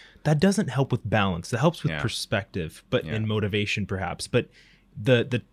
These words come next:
Speaker 1: the, the scheduling part is really important on, I, uh, dep-, regardless of your full-time or part-time, like, they both have their thing. And so, like,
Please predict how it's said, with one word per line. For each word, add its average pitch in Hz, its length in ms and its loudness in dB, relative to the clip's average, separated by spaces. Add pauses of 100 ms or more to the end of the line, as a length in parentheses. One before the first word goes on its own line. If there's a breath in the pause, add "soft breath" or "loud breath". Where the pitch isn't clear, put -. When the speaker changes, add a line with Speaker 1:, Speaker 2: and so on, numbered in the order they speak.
Speaker 1:
the, 110 160 -2 (1000 soft breath)
the 110 320 -2
scheduling 135 840 4
part - 360 -2 (100)
is 95 260 -6
really 98 600 0 (160)
important 87 720 -4 (100)
on, 95 320 0
I, 104 300 4
uh, 110 80 2 (100)
dep-, - 300 -2 (140)
regardless 117 680 2
of 98 240 -2
your 98 140 -4
full-time 90 500 -2
or 85 60 -4
part-time, 85 500 -4
like, 87 220 -4
they 95 80 0
both 90 220 0
have 85 180 -2
their 85 100 -4
thing. 90 380 -4 (580 loud breath)
And 101 240 2
so, 101 580 2 (300)
like, 101 400 0